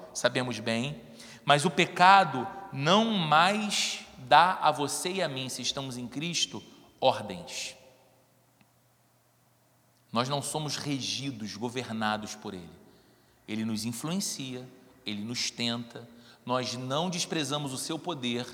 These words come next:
o seu poder destrutivo e danoso, mas ele não nos dá ordens.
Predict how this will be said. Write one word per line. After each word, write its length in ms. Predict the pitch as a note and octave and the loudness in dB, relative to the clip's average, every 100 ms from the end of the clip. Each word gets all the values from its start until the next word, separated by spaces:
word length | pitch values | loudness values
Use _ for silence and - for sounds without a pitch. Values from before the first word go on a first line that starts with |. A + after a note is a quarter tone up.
| - - - | -16 -14 -10
o 80 | |
seu 160 | B2 D3+ | -2 -2
poder 340 | D3 C#3+ D3 | 0 0 -2
destrutivo 1120 | B2+ B2 F3 A#3+ - - G3 - - G3+ F#3+ | -4 0 2 4 2 2 2 8 8 8 4
e 60 | F3 | 4
danoso, 680 | D3+ C3 B2 C#3 C3 D3 C#3 - - - - - | 6 4 2 0 -2 -6 -10 -16 -20 -20 -16 -2
mas 380 | A#2+ B2+ B2 | 0 0 0
ele 200 | C3 C#3+ | -4 -4
não 360 | C3 B2+ B2+ D#3+ | -4 -6 -4 -2
nos 340 | F#3+ F3 B2 | 0 0 0
dá 380 | A#2 C3 D#3+ - | 4 6 6 0
ordens. 800 | - A#2 G#2+ F#2+ F#2+ G2 - - | 0 2 2 -2 -12 -12 -14 -16